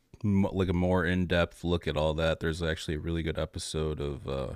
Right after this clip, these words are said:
Hamilton's Pharmacopoeia, um, where he talks about Daryl Lemaire, uh, all the M D M A synthesis, and,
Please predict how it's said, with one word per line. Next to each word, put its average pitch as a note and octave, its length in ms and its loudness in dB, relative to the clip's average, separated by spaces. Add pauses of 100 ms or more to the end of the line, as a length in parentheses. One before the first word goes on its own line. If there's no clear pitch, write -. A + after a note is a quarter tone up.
Hamilton's D#2+ 520 -4
Pharmacopoeia, D2+ 1080 -6 (840)
um, B1+ 480 -6 (400)
where E2+ 180 -2
he D#2+ 60 -2
talks D2+ 320 -4
about C#2+ 300 -6
Daryl D2+ 360 -2
Lemaire, F#2+ 800 0 (640)
uh, - 80 -14
all E2+ 380 -2
the D#2 580 -4
M E2+ 180 -4
D E2+ 160 -4
M D#2+ 120 -2
A E2+ 100 -2
synthesis, F#2+ 1200 0
and, D#2 720 -6